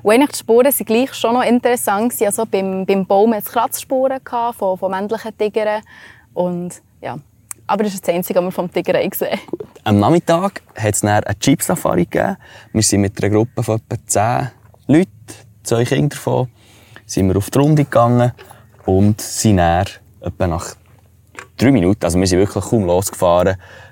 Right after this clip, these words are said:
Speaker 2: äh, ist das erste Rhinoceros, Rhinoceros, sorry, <laughs> Rhino, also Nashorn, oder ich sage auch sehr viel Einhorn, ich
Speaker 1: Mhm.
Speaker 2: weiss nicht warum, <laughs> äh, quer über die Straße gelaufen und haben wir ein super Video,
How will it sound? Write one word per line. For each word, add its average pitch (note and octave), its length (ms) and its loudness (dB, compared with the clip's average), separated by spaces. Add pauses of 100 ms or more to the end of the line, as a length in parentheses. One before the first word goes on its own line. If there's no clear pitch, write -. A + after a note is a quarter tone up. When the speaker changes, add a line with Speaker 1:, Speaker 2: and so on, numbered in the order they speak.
(180)
Speaker 2:
äh, E2 280 0 (340)
ist - 160 -6
das - 40 -4
erste F2+ 360 -2
Rhinoceros, - 1400 -4
Rhinoceros, - 480 -4
sorry, E2+ 220 2 (240)
<laughs> - 240 -4
Rhino, C3 360 4
also G#2+ 200 0
Nashorn, C#3 500 2 (280)
oder G#2 160 2
ich G#2 80 4
sage F#2+ 180 2
auch G2 40 0
sehr G#2 180 2
viel G#2 240 0
Einhorn, A2+ 460 0
ich A#3 60 4
Speaker 1:
Mhm. A#3+ 60 4
Speaker 2:
weiss A#3+ 120 2
nicht G#2 120 2
warum, F2 300 2 (380)
<laughs> - 840 -6
äh, F2 220 4 (200)
quer G#2 380 4 (140)
über F#2 200 -2
die - 60 -4
Straße F2+ 420 2
gelaufen F#2 420 0
und F2 100 2
haben E2+ 140 2
wir D#2+ 80 0
ein E2 60 0
super - 640 0
Video, A#2 420 2